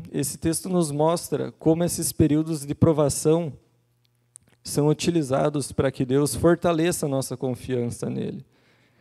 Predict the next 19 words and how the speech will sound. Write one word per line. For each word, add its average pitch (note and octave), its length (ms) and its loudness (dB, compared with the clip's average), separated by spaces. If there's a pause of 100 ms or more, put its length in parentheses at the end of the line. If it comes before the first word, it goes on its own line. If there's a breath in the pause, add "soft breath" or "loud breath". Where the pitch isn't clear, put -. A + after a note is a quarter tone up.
(140 soft breath)
A D3 100 -8
nossa B2+ 300 -2
confiança D3 680 0
em C#3 80 -2
Deus C#3+ 400 2
é C#3 300 0 (240 soft breath)
aprofundada C#3+ 1200 2
quando C#3 200 2
as C#3+ 80 2
situações D#3 520 0
são E3+ 180 -2
adversas C#3 760 -2
e B2 60 -8
quando C#3+ 420 -4 (720 soft breath)
nós C#3+ 360 0
não D#3 240 2
temos F#3 360 0
mais C#3 260 0
opções, - 840 -6